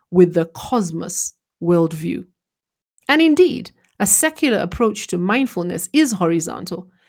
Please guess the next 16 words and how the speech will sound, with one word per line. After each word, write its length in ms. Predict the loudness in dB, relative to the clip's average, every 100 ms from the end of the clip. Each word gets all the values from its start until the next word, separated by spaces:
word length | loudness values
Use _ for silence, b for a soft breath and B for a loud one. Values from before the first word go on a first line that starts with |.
| _
and 220 | 4 6
many 220 | 6 4 2
recommended 840 | -2 -2 0 2 2 2 -2 -4
techniques 640 | -8 -2 0 0 -2 -12 b b b
are 100 | -2
designed 580 | 0 0 0 -2 -2 -4
solely 640 | -6 -2 0 0 -2 -8 -14 _ _
to 100 | -10
take 260 | -2 -2 -2
us 180 | -8 -4
inward. 440 | -2 -2 -4 -12 -18 _ _ _ _ _ _ _ _ -2
But 140 | 4
there 200 | 4 4
is 360 | 4 2 0 -6
an 120 | -6
alternative. 840 | -6 -6 -4 -2 -2 -6 -10 -12